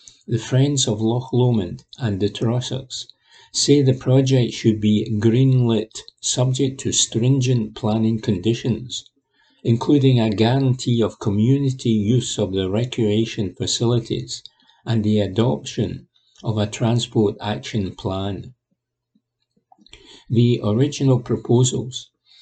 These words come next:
which were withdrawn in September twenty nineteen, were redesigned and resubmitted in early twenty twenty-two.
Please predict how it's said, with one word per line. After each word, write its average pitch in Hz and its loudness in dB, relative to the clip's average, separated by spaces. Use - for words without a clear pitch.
which 135 2
were 113 4
withdrawn 104 0
in 95 -4
September 113 -2
twenty 110 -2
nineteen, 101 -2
were 113 4
redesigned 113 2
and 98 -6
resubmitted 107 0
in 107 -2
early 110 -2
twenty 104 -4
twenty-two. - -4